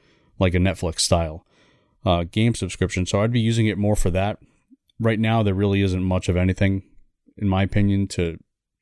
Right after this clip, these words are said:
to get the Nintendo Online for the multiplayer aspect of it. So as far as that being, or these two theories, I don't know. Honestly, I don't think they make sense.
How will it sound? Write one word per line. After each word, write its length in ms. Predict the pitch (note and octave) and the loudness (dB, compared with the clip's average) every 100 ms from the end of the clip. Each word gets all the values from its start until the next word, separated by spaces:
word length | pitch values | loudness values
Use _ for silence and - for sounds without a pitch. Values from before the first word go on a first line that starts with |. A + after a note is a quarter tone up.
| _ - | _ -10
to 120 | - | -6
get 500 | E2 F2 G#2+ G2+ - | -6 -2 -2 -2 -4
the 80 | - | -2
Nintendo 420 | G#2+ G#2+ - A2 | 0 0 0 0
Online 400 | A2 A2 A2 A2 A2 | 0 0 2 2 0
for 100 | F#2 | 0
the 80 | E2+ | 0
multiplayer 680 | F2 F#2+ G#2 A2+ A2 A2+ - - | 0 0 0 0 0 -2 -6 -2
aspect 440 | A2 - A#2+ - | -2 0 -4 -2
of 120 | B2 | -2
it. 140 | C3 - - - - _ - - - - - - - - - - | -2 -6 -14 -16 -18 _ -20 -20 -20 -20 -20 -20 -20 -20 -20 -20
So 440 | - - D#3+ D#3+ - | -12 -2 0 -2 -4
as 140 | D#3+ - | -6 -2
far 200 | E3 E3 | 0 0
as 100 | A2+ | 0
that 280 | A#2+ C3 | 0 0
being, 360 | A#2+ C3 C3 A#2+ - - - - _ - | 0 0 2 0 -2 -4 -10 -20 _ -12
or 180 | - G2 | -2 -2
these 260 | F2+ A#2 A2+ | 2 2 2
two 220 | - C3 | 0 0
theories, 580 | B2 B2 C3 C3 B2+ - - | 0 0 2 0 -2 -6 -4
I 120 | B2+ | 0
don't 200 | C#3+ D#3 | 0 2
know. 180 | C3+ C3+ | 0 0
Honestly, 400 | - C3 B2+ A#2 | 0 0 0 0
I 60 | |
don't 180 | G#2+ A#2+ | 2 2
think 160 | B2 A2+ | 0 0
they 80 | F#2+ | 0
make 200 | F2+ D#2+ | -2 -4
sense. 500 | D#2+ D2+ - - | -8 -10 -14 -16